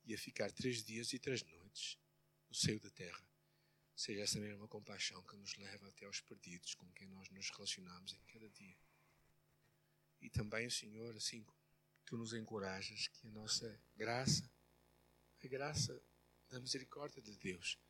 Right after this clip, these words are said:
seja estendida nos nossos relacionamentos. Que percebamos que a salvação não é pelas boas obras, a salvação é pela graça.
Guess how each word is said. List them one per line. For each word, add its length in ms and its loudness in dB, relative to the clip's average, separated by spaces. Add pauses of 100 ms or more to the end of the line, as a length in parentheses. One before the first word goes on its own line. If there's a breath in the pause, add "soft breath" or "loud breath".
(560 loud breath)
seja 280 4
estendida 500 4
nos 160 -4
nossos 280 2
relacionamentos. 1000 -2 (1600)
Que 80 -14
percebamos 560 6
que 160 0
a 80 2
salvação 580 4
não 260 -6
é 260 -2 (240)
pelas 220 -4
boas 260 4
obras, 480 -6 (800)
a 40 -2
salvação 500 4
é 40 -6
pela 200 -8
graça. 420 2